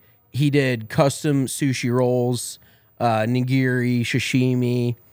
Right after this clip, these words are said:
and then he did, like, the A five Wagyu steak as the entree. Like, that is just so, it's, it's so culturally, like, perfect for him,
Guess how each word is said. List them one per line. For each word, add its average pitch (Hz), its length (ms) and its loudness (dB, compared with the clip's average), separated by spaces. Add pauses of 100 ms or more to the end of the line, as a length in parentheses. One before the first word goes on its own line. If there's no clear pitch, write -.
(240)
and 127 160 0
then 127 120 0
he 127 120 0
did, 120 340 -2
like, 120 200 -4
the 117 100 -4 (100)
A 123 180 0
five 113 460 -2
Wagyu 110 840 -2 (360)
steak 113 460 -4
as 117 140 -2
the 117 100 -2
entree. 104 800 -4 (340)
Like, 123 160 -4
that 147 200 0
is 156 80 0
just 143 320 -2
so, 117 600 -2 (540)
it's, 160 220 0
it's 151 140 -4
so 185 200 0
culturally, 147 800 2
like, 117 380 -2
perfect 127 420 -2
for 107 200 -2
him, 120 440 -2